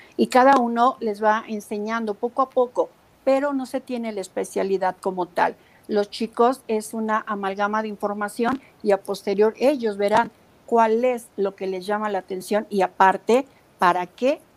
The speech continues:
les gustaría estar simplemente igual. Tabata ahorita está diciendo que le gustaría ser organizadora, eso está muy de moda.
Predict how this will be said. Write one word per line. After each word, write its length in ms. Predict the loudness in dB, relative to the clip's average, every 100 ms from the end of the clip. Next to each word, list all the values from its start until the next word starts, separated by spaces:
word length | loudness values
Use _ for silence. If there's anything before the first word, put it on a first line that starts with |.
| _ _
les 360 | -6 -4 -4 -6
gustaría 420 | -10 0 2 2
estar 240 | 2 0 0
simplemente 560 | -4 -2 -2 -2 0
igual. 260 | 4 4 4
Tabata 360 | 2 2 0
ahorita 200 | -6 -6
está 200 | -8 -8
diciendo 500 | -8 -4 -4 -4 -6 -10 _ _
que 100 | 2
le 100 | 2
gustaría 460 | 0 -2 0 2 0
ser 180 | 0 -2
organizadora, 760 | -2 -4 -4 2 2 4 2 0 _ _
eso 200 | -4 -4
está 180 | -2 0
muy 160 | 0 0
de 120 | -2
moda. 440 | 0 0 0 -4